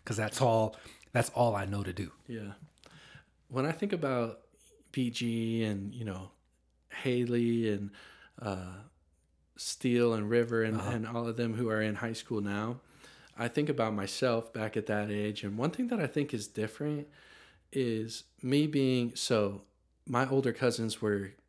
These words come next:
Speaker 2: Kate and Callie.
Speaker 1: Mm-hmm.
Speaker 2: And, uh, Callie's basically my age, and Caitlin was two years older than me.
Speaker 1: Yeah.
Speaker 2: So we were all kinda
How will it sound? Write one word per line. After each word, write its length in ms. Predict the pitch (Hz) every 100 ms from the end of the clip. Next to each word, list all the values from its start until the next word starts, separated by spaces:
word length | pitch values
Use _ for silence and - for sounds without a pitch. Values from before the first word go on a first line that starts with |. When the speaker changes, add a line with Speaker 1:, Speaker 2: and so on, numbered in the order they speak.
| _ _ -
Speaker 2:
Kate 240 | 123 117
and 140 | 117
Callie. 460 | - 113 107 113 120 - 117
Speaker 1:
Mm-hmm. 340 | 98 92 -
Speaker 2:
And, 380 | 113 104 101 104 - - - _ _ _ -
uh, 140 | 113 110
Callie's 300 | 135 143 117
basically 420 | 123 120 - 117
my 220 | 110 107
age, 480 | 107 107 101 104 - -
and 140 | 110
Caitlin 360 | - 131 127 117
was 280 | 107 - -
two 180 | -
years 320 | 131 117 110 113
older 260 | 107 117
than 200 | 120 123
me. 240 | 131 143 156 -
Speaker 1:
Yeah. 180 | 101 82 - -
Speaker 2:
So 160 | - 143
we 120 | 165
were 160 | 151
all 300 | 120 127 120
kinda 500 | 120 - 123 110 107